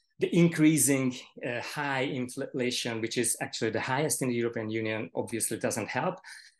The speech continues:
So even buying the basic foodstuff for the people is just quite, quite a big, quite a big challenge for, for almost everybody here in the country.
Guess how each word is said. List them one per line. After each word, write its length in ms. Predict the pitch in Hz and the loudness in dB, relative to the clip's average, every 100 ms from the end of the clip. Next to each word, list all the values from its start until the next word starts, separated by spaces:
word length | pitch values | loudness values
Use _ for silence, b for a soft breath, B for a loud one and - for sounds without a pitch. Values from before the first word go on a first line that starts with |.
| B | B
So 1000 | - - 151 139 135 131 131 127 131 - _ _ _ - | 4 6 8 6 6 6 6 4 4 0 _ _ _ 4
even 640 | 165 160 151 147 147 156 - _ - | 4 6 4 2 2 0 -6 _ -12
buying 460 | 131 135 131 147 135 | -4 -2 0 0 0
the 60 | |
basic 320 | 127 127 123 | 0 0 -2
foodstuff 680 | - 175 - - 156 - - | -2 0 0 2 0 -2 -12
for 120 | - | -6
the 80 | 123 | -6
people 540 | 120 131 135 139 135 104 - | -4 -6 0 2 2 -2 -6
is 260 | 127 - | -6 -4
just 540 | - 123 110 - - - _ - - | -2 0 0 -2 -4 -8 _ -20 -6
quite, 400 | 123 117 117 - | 0 2 0 0
quite 180 | 127 | 0
a 60 | 113 | 0
big, 240 | 117 113 - - - | -2 -4 -6 -16 -2
quite 200 | 120 113 | 0 0
a 60 | |
big 200 | 110 107 | -2 -4
challenge 480 | - 113 107 104 104 | -4 -2 -4 -6 -8
for, 340 | - 131 135 B B B - | -6 -6 -6 B B B 0
for 140 | 135 | 2
almost 240 | 120 117 | 4 0
everybody 400 | 151 135 123 110 | 2 2 2 0
here 180 | 107 110 | 0 -2
in 80 | 104 | -2
the 60 | 101 | -4
country. 460 | 117 101 - - | -6 -8 -8 -10